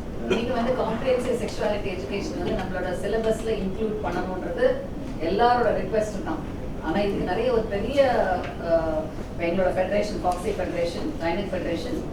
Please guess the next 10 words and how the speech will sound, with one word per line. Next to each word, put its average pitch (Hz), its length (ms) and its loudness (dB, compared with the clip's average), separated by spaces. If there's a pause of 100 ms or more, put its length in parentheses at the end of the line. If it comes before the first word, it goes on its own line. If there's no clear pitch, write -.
(100)
பீடியாட்ரிக் 214 520 2
ஃபெடரேஷன் 170 520 0 (420)
மற்றும் 190 400 -2
கம்யூனிட்டி 226 440 0
ஹெல்த் 220 280 2
ஃபெடரேஷன் 190 380 0
எல்லாம் 220 200 0
சேர்ந்து 220 320 0
ஒரு 196 100 2
பெரிய, 226 380 -2